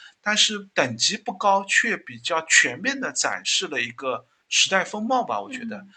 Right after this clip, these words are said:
Speaker 1: 这还是蛮好的。
Speaker 2: 就是更了解杭州城，呃，普通人，也不是说普通人了。
Speaker 1: 就是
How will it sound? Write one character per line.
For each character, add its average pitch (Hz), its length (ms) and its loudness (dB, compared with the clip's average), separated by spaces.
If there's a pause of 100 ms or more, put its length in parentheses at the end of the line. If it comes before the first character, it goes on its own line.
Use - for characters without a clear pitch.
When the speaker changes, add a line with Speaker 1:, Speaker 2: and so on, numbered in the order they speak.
Speaker 1:
这 233 140 0
还 175 80 4
是 143 140 0
蛮 104 160 -8
好 - 160 -4
的。 285 40 -2
Speaker 2:
就 269 60 -4
是 262 220 -2
更 330 340 0
了 208 280 -2
解 202 280 -8
杭 196 460 -8
州 254 100 -4 (300)
城， 165 600 -10 (420)
呃， 156 320 -10 (300)
普 - 320 -14
通 269 300 -6
人， 233 160 -4
也 165 80 -4
不 214 120 -2
是 254 200 -6
说 320 120 4
普 185 200 -6
通 226 240 -6
人 185 140 0
了。 185 100 -8 (120)
Speaker 1:
就 262 120 6
是 233 420 6